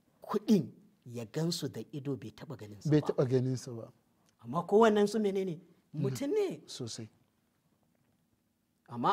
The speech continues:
Speaker 1: a abin da ya shafi kuɗi, iri na da irin ka? Lala.
Speaker 2: Na'am.
Speaker 1: Manzon Allah irin mu ne mutum.
Speaker 2: Na'am.
Speaker 1: Amma a kusanci da Allah irin mu ne.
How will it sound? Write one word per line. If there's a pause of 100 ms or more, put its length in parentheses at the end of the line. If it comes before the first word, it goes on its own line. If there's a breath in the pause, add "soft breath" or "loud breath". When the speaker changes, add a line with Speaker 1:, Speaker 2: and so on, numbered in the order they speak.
(140)
Speaker 1:
a
abin
da
ya
shafi
kuɗi,
iri
na
da
irin
ka? (400)
Lala. (420)
Speaker 2:
Na'am.
Speaker 1:
Manzon
Allah
irin
mu
ne
mutum. (220)
Speaker 2:
Na'am.
Speaker 1:
Amma
a
kusanci
da
Allah
irin
mu
ne.